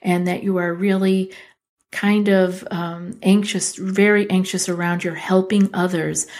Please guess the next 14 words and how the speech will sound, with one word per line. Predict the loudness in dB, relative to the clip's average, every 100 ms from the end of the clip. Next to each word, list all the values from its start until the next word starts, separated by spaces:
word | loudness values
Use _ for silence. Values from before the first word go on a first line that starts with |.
| -12 -2
I | 0
highly | 0 2 2 0
suggest | -2 -6 -6 -6 -4
going | -4 -4 -6
to | -8 -4
Al-Anon. | -2 -2 -2 -4 -4 -8 -12 -20 -20 0
They | 2 4
have | 2 0
many, | -4 2 4 4 4
many | 4 2
people | 2 -4 -2 -4
in | 0 0 0 -2
those | -2 -4 -4
rooms | -4 -4 -4 -6 -6 -8